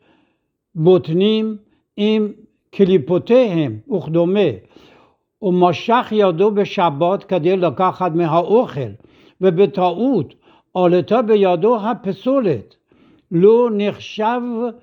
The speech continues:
כבורר פסולת מתוך האוכל, שהרי לא נתכוון לברור הפסולת מהאוכל.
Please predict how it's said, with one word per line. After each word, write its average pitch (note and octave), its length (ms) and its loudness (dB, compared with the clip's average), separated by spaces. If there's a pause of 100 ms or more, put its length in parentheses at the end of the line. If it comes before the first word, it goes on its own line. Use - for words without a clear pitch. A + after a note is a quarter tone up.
(340)
כבורר G3 680 4 (100)
פסולת G3+ 680 -2
מתוך E3 520 -4
האוכל, F3+ 680 -2 (360)
שהרי E3+ 560 2
לא F#3+ 280 2
נתכוון E3+ 760 -2 (360)
לברור F3 640 4
הפסולת E3 800 -4
מהאוכל. F3 1080 -4